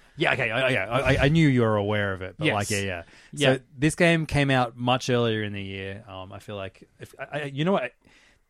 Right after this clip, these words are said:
Speaker 1: It's technically a twenty twenty-one year game 'cause it came out in December
Speaker 2: Yes,
Speaker 1: last year
Speaker 2: yes.
Speaker 1: initially.
Speaker 2: It's just been ported to everything else since.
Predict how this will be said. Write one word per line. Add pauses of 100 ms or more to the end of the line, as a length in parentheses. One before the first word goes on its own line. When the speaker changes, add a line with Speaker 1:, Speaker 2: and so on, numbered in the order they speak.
(140)
Speaker 1:
It's
technically
a
twenty
twenty-one
year
game
'cause
it
came
out
in
December
Speaker 2:
Yes,
Speaker 1:
last
year
Speaker 2:
yes. (140)
Speaker 1:
initially.
Speaker 2:
It's
just
been
ported
to
everything
else
since.